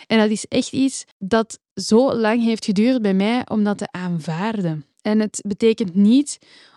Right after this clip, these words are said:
omdat je hulp aanvaardt, dat je daardoor zwak bent. Integendeel, want eigenlijk is dat net heel erg slim. Je bespaart tijd, energie en je hebt ook nog eens iemand waarbij je ook terecht kan als het even wat moeilijk gaat.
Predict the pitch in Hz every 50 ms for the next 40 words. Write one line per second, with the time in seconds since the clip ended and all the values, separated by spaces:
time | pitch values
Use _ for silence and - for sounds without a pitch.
0 | _ - 220 220 214 208 - 202 185 160 151 175 202 220 247 277 277 - - -
1 | - 180 175 165 156 139 180 165 175 180 - 196 - - - - 202 - - 196
2 | 165 185 185 214 220 202 202 180 170 143 - 156 160 190 220 214 202 185 165 160
3 | 156 - _ _ _ _ 214 208 190 170 - 208 208 240 269 294 277 254 220 202
4 | 202 196 202 202 190 - 170 214 240 247 262 254 - - 240 214 208 202 208 202
5 | 190 - 180 185 196 214 - - 208 190 190 - - - - 190 202 208 202 180
6 | - _ _ - _ _ _ _ 214 208 214 190 - - 202 190 185 - _ 220
7 | 208 220 233 226 - 226 220 208 208 196 185 180 175 196 214 226 240 254 240 -
8 | _ _ _ _ _ _ _ _ - 226 220 220 202 196 208 202 - - 208 -
9 | 214 208 196 202 196 196 - - 208 214 214 202 202 202 202 - - _ - 208
10 | 202 190 175 185 180 185 185 - - - - - 202 180 180 175 - - - -
11 | 190 185 185 - - 190 180 185 180 - 202 196 185 175 180 170 - 175 185 196
12 | 208 220 - - - 233 226 226 240 - -